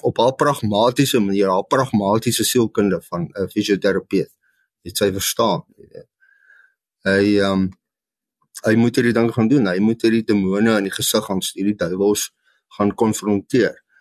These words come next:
Ehm, en dit was dieselfde met Mako Kaforio se vrou, een van die ander karakters.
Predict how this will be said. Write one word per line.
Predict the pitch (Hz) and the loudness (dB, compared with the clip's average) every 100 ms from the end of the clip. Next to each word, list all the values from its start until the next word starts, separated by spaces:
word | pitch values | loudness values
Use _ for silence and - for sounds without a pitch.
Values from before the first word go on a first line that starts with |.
| _ - - _ | _ -20 -20 _
Ehm, | - 104 104 101 101 92 _ _ _ _ _ | -2 0 2 0 -2 -4 _ _ _ _ _
en | 117 113 | 0 2
dit | 107 | 2
was | 107 | 0
dieselfde | 113 - 113 113 - | -2 0 0 0 0
met | 107 104 | 0 2
Mako | 98 98 110 | 2 0 -2
Kaforio | 104 98 113 117 120 | -2 -2 0 2 2
se | 120 117 | 0 -4
vrou, | - 117 120 131 - - | -2 2 2 -2 -8 -8
een | 104 | -6
van | 101 | -4
die | 95 | -6
ander | 92 104 - | -2 -4 -2
karakters. | 101 90 - 113 110 - | 0 -2 -2 -2 -2 -8